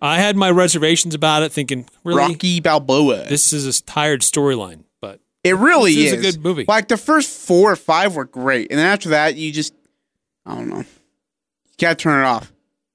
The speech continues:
Speaker 1: Number four was awesome.
Speaker 2: Was that the German one? Was that the Russian dude?
Speaker 1: Yeah, the Russian.
Speaker 2: Oh, that, that was good. And the soundtrack
Speaker 1: The height
Speaker 2: was
Speaker 1: of the Red
Speaker 2: incredible.
Speaker 1: Scare. Yeah, oh,
Speaker 2: Dude,
Speaker 1: yeah.
Speaker 2: the soundtrack to that was, oh.
Speaker 1: We all thought the Russians had this advanced technology, and they were all gonna come and, like,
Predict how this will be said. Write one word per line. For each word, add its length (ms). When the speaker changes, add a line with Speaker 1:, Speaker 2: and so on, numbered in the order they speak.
Speaker 1:
Number 200
four 320
was 160
awesome. 420
Speaker 2:
Was 100
that 160
the 60
German 400
one? 180
Was 300
that 120
the 80
Russian 360
dude? 140
Speaker 1:
Yeah, 120
the 80
Russian. 320
Speaker 2:
Oh, 140
that, 220
that 140
was 100
good. 100
And 120
the 60
soundtrack 640
Speaker 1:
The 60
height 240
Speaker 2:
was 80
Speaker 1:
of 40
the 80
Red 240
Speaker 2:
incredible. 160
Speaker 1:
Scare. 560
Yeah, 240
oh, 80
Speaker 2:
Dude, 160
Speaker 1:
yeah. 60
Speaker 2:
the 80
soundtrack 720
to 80
that 200
was, 380
oh. 480
Speaker 1:
We 140
all 100
thought 240
the 80
Russians 360
had 140
this 140
advanced 400
technology, 800
and 100
they 120
were 100
all 140
gonna 180
come 280
and, 140
like, 200